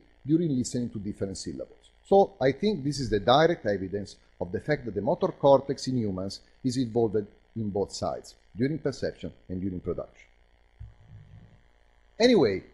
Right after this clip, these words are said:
these experiments suggest, but do not prove, that the motor system is involved in perception. You know the word correlational. Everybody says this now, okay? This is just a correlational demonstration that the motor system is active, but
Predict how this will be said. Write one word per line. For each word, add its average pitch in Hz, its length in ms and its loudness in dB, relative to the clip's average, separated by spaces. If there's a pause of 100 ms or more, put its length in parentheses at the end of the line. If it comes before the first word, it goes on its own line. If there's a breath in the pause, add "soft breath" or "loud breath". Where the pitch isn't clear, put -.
(300)
these 214 240 2
experiments 220 680 0
suggest, 127 540 0 (260)
but 107 200 0
do 143 100 -2
not 185 280 -2
prove, 190 320 0 (840)
that 113 160 -4
the 131 80 0
motor 165 280 -4
system 120 460 -6
is 104 160 -8
involved 98 420 -4
in 92 100 -8
perception. - 540 -8 (440)
You 117 120 0
know 170 160 0
the 135 140 2
word 135 200 4 (120)
correlational. 113 680 0 (140)
Everybody 113 520 0
says 104 320 -4
this 104 240 -10
now, 180 320 4 (320)
okay? 160 320 0 (180)
This 170 120 -6
is 160 60 -6
just 180 320 2
a 147 60 0
correlational 175 800 4
demonstration 117 600 -2
that 92 80 -6
the 101 80 -4
motor 104 240 -4
system 107 320 -8
is 190 120 -4
active, 247 300 0
but 143 140 2